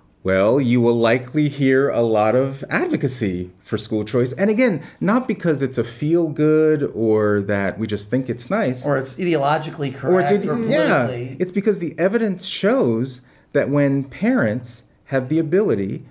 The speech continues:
Speaker 1: to choose a great school for their child, that usually leads to better outcomes for that family, for that child, the breaking of intergenerational, uh, cycle of poverty. We have incredible data around charter schools, for example. Again, I've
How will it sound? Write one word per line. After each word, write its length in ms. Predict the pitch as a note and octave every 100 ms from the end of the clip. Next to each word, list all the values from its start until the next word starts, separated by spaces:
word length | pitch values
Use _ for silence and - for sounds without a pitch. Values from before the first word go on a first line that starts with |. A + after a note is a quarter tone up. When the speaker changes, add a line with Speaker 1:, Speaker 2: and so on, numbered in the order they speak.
| _ _
Speaker 1:
to 100 | -
choose 500 | A#2+ - D#3 E3+ F#3
a 60 | D3+
great 400 | A#2+ C3 C3+ C3+
school 320 | - B2+ B2
for 160 | B2 B2+
their 160 | C3
child, 600 | C3 F3 A3 F#2+ G2 D3 - _ _ _ _ _ _ -
that 380 | F2+ C3 D#3+
usually 360 | D3 D3+ C#3 C3
leads 300 | A#2+ A#2+ A#2+
to 60 | F#2+
better 260 | G#2 G#2
outcomes 420 | G2 G2 A2+ F#2+
for 160 | - F#2+
that 240 | F#2+ C3
family, 520 | B2 C3 A#2 A2+ A2 A2
for 160 | -
that 220 | G2 B2
child, 520 | B2 B2 A2+ G#2+ G#2+ - - - _
the 120 | G2+
breaking 400 | E2 A#2 C3 C#3+
of 80 | C3
intergenerational, 1200 | A#2+ A#2+ A#2+ A#2 G#2+ G#2+ G#2+ G#2+ A2+ G#2+ G2+ F#2
uh, 140 | - G2
cycle 400 | - G2+ G2 F#2+
of 140 | F2
poverty. 520 | - G2+ G2+ F#2+ F#2+ F#2+ - -
We 80 | A2+
have 80 |
incredible 440 | F#2+ F2+ C#3 C3+ B2
data 400 | G#2+ G#2+ G#2 G2
around 240 | F#2+ D#2
charter 300 | D#2+ B2+ D3
schools, 320 | D3 - C#3+ C3+
for 100 | B2
example. 340 | C3 B2+ B2+
Again, 220 | G2+ F#2+
I've 320 | F2 G#2+ A2